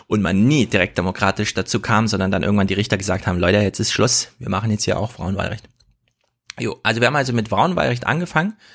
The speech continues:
enden jetzt in einem Kommentar, in dem, wenn ich das richtig verstehe, eigentlich eine Männerquote gefordert wird,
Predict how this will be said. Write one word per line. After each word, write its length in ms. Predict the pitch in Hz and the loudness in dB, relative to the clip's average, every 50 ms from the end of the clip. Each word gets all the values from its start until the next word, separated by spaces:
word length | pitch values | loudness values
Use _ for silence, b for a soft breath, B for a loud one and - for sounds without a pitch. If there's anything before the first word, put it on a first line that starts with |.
| b b b b b b b b b _ | b b b b b b b b b _
enden 300 | 135 147 180 196 175 175 | 0 0 2 2 2 2
jetzt 180 | 147 135 - - | 0 0 0 -2
in 80 | - | -2
einem 180 | 85 92 120 120 | 0 0 0 0
Kommentar, 680 | - 139 117 113 110 107 - - - 185 180 170 160 | 0 0 2 2 0 0 -2 -2 0 2 2 2 2
in 120 | - 120 | 0 2
dem, 240 | 113 131 135 135 120 | 2 2 2 2 2
wenn 100 | 104 - | 0 -2
ich 100 | - - | -2 -4
das 180 | - 104 - - | -4 -4 -2 -2
richtig 260 | 156 - 247 208 - | -2 -2 -4 -4 -4
verstehe, 400 | - - - - 107 117 143 - | -4 -4 -2 0 2 2 2 2
eigentlich 240 | - 104 101 101 - | 2 2 2 2 0
eine 80 | 95 95 | 0 2
Männerquote 540 | 98 175 208 98 - - - 90 - - - | 2 2 2 0 -2 -2 -2 -2 0 -2 -4
gefordert 480 | - - - - 82 87 90 - - | -8 -8 -6 -4 -4 -4 -4 -4 -4
wird, 160 | - 87 - | -6 -8 -6